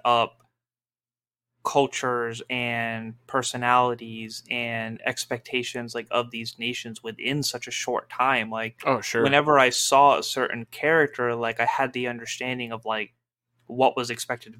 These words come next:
Speaker 1: be of them. They, they explained it so well and balanced it so well at the beginning that through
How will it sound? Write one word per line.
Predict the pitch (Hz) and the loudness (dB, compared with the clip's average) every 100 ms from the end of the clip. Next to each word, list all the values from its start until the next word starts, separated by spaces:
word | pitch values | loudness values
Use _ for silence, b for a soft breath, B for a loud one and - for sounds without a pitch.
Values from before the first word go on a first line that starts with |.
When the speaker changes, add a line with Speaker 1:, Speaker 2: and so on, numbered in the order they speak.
| - | -8
Speaker 1:
be | 131 135 | -2 0
of | 110 | 0
them. | 101 90 65 | -2 -8 -4
They, | 117 127 | 2 2
they | 127 127 | 4 0
explained | 120 - - 147 151 | 0 -2 -4 -2 -2
it | 131 - | -4 -4
so | - - 147 156 | -4 2 4 2
well | 131 117 127 135 117 - | 0 0 0 2 0 -4
and | 113 | -6
balanced | 117 120 123 120 | 0 0 0 -4
it | 110 | -10
so | - - 135 | -8 0 2
well | 135 131 | 4 4
at | 127 | 2
the | 120 | 0
beginning | 120 110 117 127 120 | -10 -4 0 0 -2
that | 110 - _ - | -6 -8 _ -6
through | 127 139 143 131 | 0 2 4 2